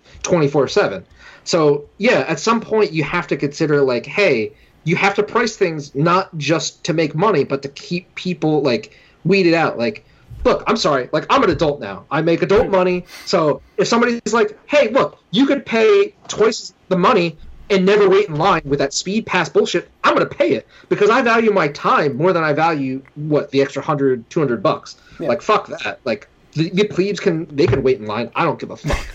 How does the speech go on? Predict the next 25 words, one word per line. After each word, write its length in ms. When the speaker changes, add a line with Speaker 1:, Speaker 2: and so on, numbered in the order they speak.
Speaker 2:
<laughs> 260
Speaker 1:
I'm 140
Speaker 2:
There 100
you 80
Speaker 1:
paying 20
Speaker 2:
go. 140
Speaker 1:
money. 140
So 140
this 140
is 120
exactly 360
what 140
it 100
is. 280
Speaker 2:
Yeah. 140
Speaker 1:
If 140
you're 140
a 60
Fallout 320
seventy-six 360
player 160
that's 200
enjoying 460
the 100
game 440